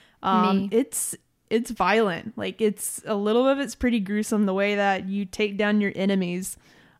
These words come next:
Speaker 1: um, on both sides, but it's done in a way that, like, um, and I'll get to this at the end. Um, if you're in, I'm, I'm not, like, a big, like, samurai fan.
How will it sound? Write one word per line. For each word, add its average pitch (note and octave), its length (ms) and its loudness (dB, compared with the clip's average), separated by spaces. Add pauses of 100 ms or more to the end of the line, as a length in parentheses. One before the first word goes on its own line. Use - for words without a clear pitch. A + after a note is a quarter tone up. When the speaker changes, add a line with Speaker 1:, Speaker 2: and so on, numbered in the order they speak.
Speaker 1:
um, F#3+ 340 2
on G3 140 2
both G3+ 220 2
sides, G3 380 0
but G3 120 0
it's G3 320 -6
done G#3 320 0
in A3 80 4
a G#3+ 80 4
way G3+ 220 0
that, F#3+ 200 0
like, F#3 400 -4 (720)
um, F3+ 300 0
and G3 100 2
I'll G#3+ 80 4
get A3 200 -4
to A3 80 -6
this G3+ 200 0
at F#3+ 120 -2
the F#3+ 180 2
end. F#3+ 340 2
Um, E2 480 -2 (480)
if - 140 -10
you're B3 80 4
in, A3+ 240 2
I'm, B3 260 2
I'm B3 220 4
not, C4 180 2
like, A3 140 2
a A3 40 2
big, G3 360 0
like, F#3 180 -4
samurai F#3+ 640 0
fan. F3+ 580 -2